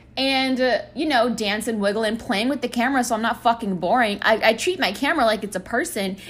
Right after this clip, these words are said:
in the gym during peak hours at five and six P M because sometimes I can't make it to my morning workouts 'cause I have other stuff to work on.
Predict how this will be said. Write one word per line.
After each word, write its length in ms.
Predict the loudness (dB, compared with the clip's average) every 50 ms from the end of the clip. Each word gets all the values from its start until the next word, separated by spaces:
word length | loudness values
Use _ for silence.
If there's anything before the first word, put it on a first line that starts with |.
| -10 -4 0
in 260 | 0 0 0 0 0
the 80 | 0 0
gym 480 | 0 2 2 2 2 2 0 -2 -4 -6 -8 -12 -18 -10 -4
during 400 | 0 2 4 4 4 4 2 0 -2 0
peak 280 | 2 4 4 4 4
hours 340 | 2 2 2 2 2 0 2
at 240 | 2 2 2 2 2
five 280 | 0 2 4 2 2 2
and 160 | 0 -2 -2
six 460 | -2 -2 -4 -4 -2 -4 -6 -6 -6 -10 -8
P 240 | -2 -2 0 4 6
M 240 | 6 6 6 4 2
because 260 | 0 0 0 0 0
sometimes 380 | 2 0 0 0 0 -2 -2 0 -2
I 80 | -2 0
can't 200 | 0 0 0 0
make 140 | -2 -2
it 80 | -2 -4
to 80 | -2 -2
my 140 | -2 0
morning 260 | 0 0 0 0 0 0
workouts 400 | -2 0 0 0 0 0 -2 -4
'cause 140 | -2 0
I 60 | 0 0
have 120 | 2 2
other 220 | 0 0 0 -2
stuff 220 | -4 -4 -4 -4 -4
to 100 | -6 -4
work 280 | -2 0 -2 0 0
on. 440 | 0 0 0 0 -2 -4 -6 -8 -8